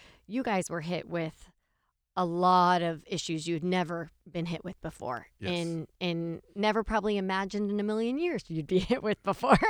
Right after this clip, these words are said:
Speaker 2: There was
Speaker 1: <laughs> Uh, masks and
Speaker 2: <laughs> No way.
Speaker 1: closures. And, I mean, you think of all of it, and, and so much of it really not in your control. There was only so much about what was happening in
Speaker 2: Right.
Speaker 1: twenty twenty that was in your control.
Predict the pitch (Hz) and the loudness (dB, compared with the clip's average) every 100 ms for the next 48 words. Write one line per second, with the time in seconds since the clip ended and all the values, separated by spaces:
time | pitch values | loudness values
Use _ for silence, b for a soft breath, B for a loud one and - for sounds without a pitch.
0 | 392 123 143 131 117 - - - 605 - | 4 6 6 6 6 2 2 0 -4 -4
1 | - 370 - 415 440 B B 359 277 - | 0 0 0 -6 -6 B B -8 2 6
2 | 220 190 196 202 208 208 214 - - - | 6 6 6 8 10 10 8 4 -4 2
3 | 233 185 185 - 269 254 254 240 262 254 | 4 4 2 6 8 12 10 10 6 4
4 | 247 247 226 220 226 233 226 220 262 262 | 6 4 6 8 8 8 6 4 4 4
5 | 220 202 214 214 220 196 196 220 226 240 | 2 4 4 4 4 2 2 0 2 2
6 | - 262 247 247 214 156 240 233 285 240 | 4 4 4 2 -2 -2 -4 -2 0 2
7 | 220 202 - 262 240 190 170 - 175 170 | 2 2 2 4 4 2 -2 -4 -4 -2
8 | 170 175 180 190 196 185 - 214 196 180 | -2 0 0 0 0 -2 0 0 0 -2
9 | 180 175 92 - - 185 - 180 190 180 | 0 0 0 -6 -8 -6 -4 0 0 0
10 | 180 175 - 175 175 180 175 - 165 180 | -2 -4 -4 -4 -2 -4 -4 -4 -6 -6
11 | 180 170 175 - 175 - | -8 -6 -8 -2 -4 -4